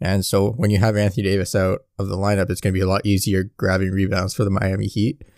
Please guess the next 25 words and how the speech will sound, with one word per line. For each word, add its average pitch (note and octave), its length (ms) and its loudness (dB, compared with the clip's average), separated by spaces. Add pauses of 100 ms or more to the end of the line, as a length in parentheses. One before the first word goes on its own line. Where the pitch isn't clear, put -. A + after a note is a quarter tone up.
And F2+ 300 2
yeah, F#2 220 0 (100)
so - 200 -8 (500)
very G#2 220 4
good G2 200 0
performance F#2 760 -2 (100)
overall. F#2+ 440 2
Tyler G#2+ 360 2
Herro, G#2 540 2 (100)
again, G2 380 -2 (440)
another G2 300 2
dude F#2+ 300 2
who's F#2 360 -4
been F#2 320 -2 (380)
performing G2+ 420 0
really G2 240 2
well F#2+ 180 4
in A2 60 2
the G#2+ 80 0
playoffs, B2+ 580 0
um, F#2 380 2 (340)
was G2 140 -4
just F#2 180 -6 (200)
absolutely G2+ 600 -2
dominant G2 520 -2